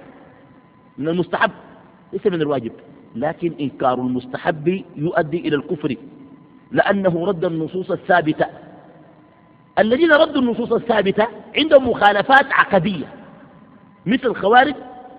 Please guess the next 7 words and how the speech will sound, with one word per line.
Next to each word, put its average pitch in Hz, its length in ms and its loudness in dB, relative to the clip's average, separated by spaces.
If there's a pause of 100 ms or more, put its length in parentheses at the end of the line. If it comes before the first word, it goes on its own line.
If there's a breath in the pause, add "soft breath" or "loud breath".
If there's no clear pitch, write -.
(580)
والمعتزلة 247 1500 2 (520)
والرافضة، 170 600 2 (840)
أنكروا 277 380 0
أحاديث 202 340 -2
المسح 226 240 -2
على 165 120 -6
الخفين 147 480 -4